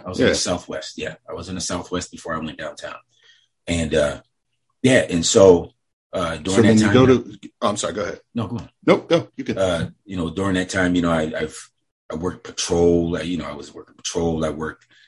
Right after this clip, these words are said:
Speaker 1: district level narcotics before going, you know, to the city
Speaker 2: Mm-hmm.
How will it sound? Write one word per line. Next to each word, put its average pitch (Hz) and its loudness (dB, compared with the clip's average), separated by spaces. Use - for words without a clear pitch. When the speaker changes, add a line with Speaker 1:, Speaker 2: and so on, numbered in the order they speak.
Speaker 1:
district 101 2
level 80 -2
narcotics 76 -8
before 78 -10
going, 73 -12
you 78 -18
know, 80 -14
to - -20
the 78 -18
city - -6
Speaker 2:
Mm-hmm. 95 0